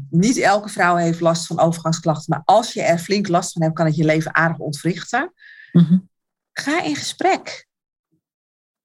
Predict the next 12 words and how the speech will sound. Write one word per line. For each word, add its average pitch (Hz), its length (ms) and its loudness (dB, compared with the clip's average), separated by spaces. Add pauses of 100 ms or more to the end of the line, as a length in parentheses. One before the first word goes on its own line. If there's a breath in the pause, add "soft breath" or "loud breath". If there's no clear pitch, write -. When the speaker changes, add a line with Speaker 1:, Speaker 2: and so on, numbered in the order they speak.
(240)
Speaker 1:
Ga 349 280 0
in - 80 -6
gesprek 294 360 -2
met 233 180 -4
je 190 80 -2
werkgever. 190 800 0
Dat 190 180 -2
het 208 160 -8
je 196 280 -2 (160)
misschien, 247 440 -2
omdat 202 320 0
je 170 240 2